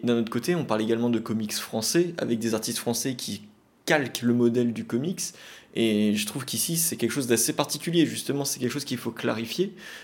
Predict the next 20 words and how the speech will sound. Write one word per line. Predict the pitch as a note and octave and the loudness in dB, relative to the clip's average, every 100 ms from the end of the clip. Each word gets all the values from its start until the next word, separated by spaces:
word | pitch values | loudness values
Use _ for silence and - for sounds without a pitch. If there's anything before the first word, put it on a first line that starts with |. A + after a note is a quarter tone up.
| - | -6
parce | A2+ | -4
que | - | -2
quand | A#2 C#3+ | -2 -2
tu | - | -2
vois | D3 D#3+ C#3+ | 0 2 2
Granville | A2+ B2+ C3 C#3 B2 | 2 0 0 2 2
et | A2+ | 2
quand | C3 | -2
on | C3 | -4
te | C3 | -2
parle | C#3 A#2+ | -4 -2
de | A2 | -4
comics | B2+ C3 B2 | -2 -2 0
derrière, | A2+ A2+ C#3+ E3 | 0 2 0 -2
bah, | A#2 G#2+ | -4 -4
ça | - A2+ | -4 -6
va | G#2 | -8
pas | G#2 D3 | -6 -6
forcément | - A#2 - B2+ B2 | -6 -4 -2 0 0
ensemble, | A#2+ C#3+ B2 | 0 0 0